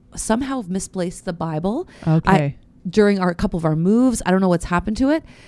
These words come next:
Speaker 1: So many times I've, like, cried about it because I actually wrote in that Bible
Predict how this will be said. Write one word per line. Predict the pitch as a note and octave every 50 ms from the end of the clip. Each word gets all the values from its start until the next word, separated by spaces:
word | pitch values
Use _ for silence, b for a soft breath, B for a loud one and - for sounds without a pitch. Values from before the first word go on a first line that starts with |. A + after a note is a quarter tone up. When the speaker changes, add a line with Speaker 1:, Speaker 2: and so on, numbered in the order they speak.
| B B
Speaker 1:
So | - - - - A3+ A3 A3+
many | A#3 A3+
times | A3 - A3 G#3+ G3 G3
I've, | G3+ F3+ E3+ -
like, | F#3 F3 E3 - _ _
cried | - - - G3 F#3+ G#3 A#3
about | A#3+ G#3+ F#3 F#3
it |
because | F#3+ G3 - G#3+ G3 -
I | - G3 G3 -
actually | - F#3+ G#3+ - - - C#4
wrote | B3 F#3 E3+ F3 F3 - - -
in | G3 F#3+ F#3 F3+
that | E3+ D#3+ F#3 G3 -
Bible | - E3+ E3+ E3+ E3 D3+ D3+ D3+ D#3+ F#3+